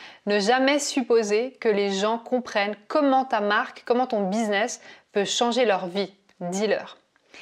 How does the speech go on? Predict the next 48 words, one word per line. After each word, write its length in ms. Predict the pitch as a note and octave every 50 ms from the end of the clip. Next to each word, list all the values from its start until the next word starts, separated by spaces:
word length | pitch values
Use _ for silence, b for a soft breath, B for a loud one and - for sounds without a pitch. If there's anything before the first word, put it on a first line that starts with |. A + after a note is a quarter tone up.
| B B B B B
Donc, 300 | G#3+ B3+ A3+ - A#3+ - -
où 120 | C4 D#4
est-ce 180 | F4+ F#4+ F#4+ -
que 160 | - D#4+ E4
ton 140 | E4 D#4 B3
business 420 | A#3 A#3+ A#3+ C4 C#4+ D4+ D4 D4 -
amène 300 | A#3+ A#3 A#3+ B3 B3 A#3
les 120 | A3 G#3 G3
gens ? 220 | F#3+ F#3 D3 D3 - - _
Voilà, 180 | - G3 F3+ F3
j'aimerais 220 | F3+ F#3+ A3 B3+
que 60 | -
tu 60 | -
répondes 300 | G#3 G3 F#3+ G3 B3+ B3
à 60 | A3 F#3+
cette 200 | - A3 G#3+ A3
question. 380 | - G3 F#3+ - - D3+ A2 - B B B B B B B -
Euh, 120 | G3 F#3 - -
est-ce 160 | C4+ C4+ -
que 80 | D#4+
c'est 140 | D4 - C4+
vers 120 | A3+ G#3+ G#3
une 80 | G#3
sécurité 480 | - - A3+ A3+ A#3+ A3+ A3+ - B3 A3+
financière ? 640 | A#3 A#3 A3 G#3 G#3 - - B3+ A#3+ A#3+ B3 B3+ -
Est-ce 160 | G#3+ G#3+ - -
que 280 | - A#3+ A#3+ A#3 A#3+ -
c'est 180 | A3+ - - A3+
vers 160 | G3+ G#3 G3
la 100 | F#3+ F#3
liberté 480 | G3 A3 G#3+ A3 A#3+ A#3+ A#3+ - D4 D4
de 80 | A#3+
travailler 460 | G#3 - - G#3+ G3+ G3+ G#3 G#3 A3+ A#3
où, 100 | G#3 G3 - - - - -
où, 140 | G3 G3+ -
depuis 380 | - F#3+ G#3 F#3+ - - A3 -
où 140 | - A#3 A#3+
ils 140 | A#3+ A3 A3+
veulent ? 300 | A3+ C4 C4 C4+ C#4 C4+ B B B B B B B B -
Euh, 600 | F#3 F3+ F3+ F3+ F3+ F3+ F3+ F#3 F#3 F3+ F3+ F3+ F#3
voilà, 280 | G#3 A3 G3+ F3 - - - - - -
où 180 | C4+ C#4+ D#4
est-ce 200 | E4+ F#4+ G4 -
que 180 | - - D4 D#4+
tu 280 | D#4+ - - C4+ C4 -
amènes 340 | - A3+ A3+ A#3+ C4 C4 A#3+
les 120 | A3+ G#3+
gens ? 180 | G3 F#3+ D3+ -